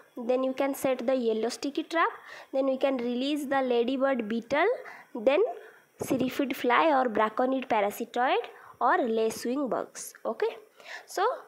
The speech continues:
also you can release the Verticillium lekani, and you can spray the following insecticide in the flowering stage,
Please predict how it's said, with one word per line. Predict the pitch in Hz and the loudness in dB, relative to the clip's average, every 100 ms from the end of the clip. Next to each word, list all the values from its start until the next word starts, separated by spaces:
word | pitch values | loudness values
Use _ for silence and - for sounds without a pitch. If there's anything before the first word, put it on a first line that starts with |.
| - | 0
also | 269 277 359 | 0 2 0
you | 330 | 0
can | 320 302 | 0 0
release | 262 262 254 | 0 0 0
the | 277 | 2
Verticillium | 240 240 269 - 269 269 | 2 0 0 0 2 0
lekani, | 247 208 - 247 285 494 523 - | 0 -2 0 0 2 0 -2 -8
and | - 302 | -4 -2
you | - 294 | 0 -2
can | - 339 587 - - - - | 0 2 2 -2 -14 -20 -18
spray | - - _ 302 330 370 | -14 -14 _ 0 4 4
the | 370 403 659 | 6 4 4
following | - 277 262 277 294 | 2 4 6 4 2
insecticide | 247 - 269 - 294 277 254 349 | 0 -2 -2 -2 0 2 4 4
in | 240 | 2
the | 247 | 2
flowering | 359 - 233 202 220 311 | 0 0 2 4 2 0
stage, | - - - - | -4 -6 -6 -6